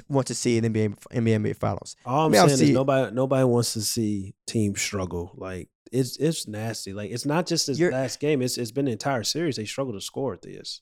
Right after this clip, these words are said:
Speaker 2: Like, the best
Speaker 1: I
Speaker 2: perimeter player is, is Jimmy Butler, and he's hobbling on one knee right now. So it's just like, he's not even a hundred percent. So it's just like, Kyle Lowry is their starting point guard.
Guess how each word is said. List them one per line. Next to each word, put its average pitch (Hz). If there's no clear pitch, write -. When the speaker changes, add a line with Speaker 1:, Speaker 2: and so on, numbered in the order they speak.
Speaker 2:
Like, 101
the 127
best 143
Speaker 1:
I 135
Speaker 2:
perimeter 143
player 165
is, 117
is 113
Jimmy 123
Butler, 127
and 107
he's 135
hobbling 143
on 117
one 127
knee 180
right 104
now. 87
So 127
it's 117
just 123
like, 113
he's 196
not 147
even 117
a -
hundred 110
percent. 101
So 113
it's 113
just 120
like, 117
Kyle 160
Lowry 160
is 127
their 131
starting 147
point 190
guard. 127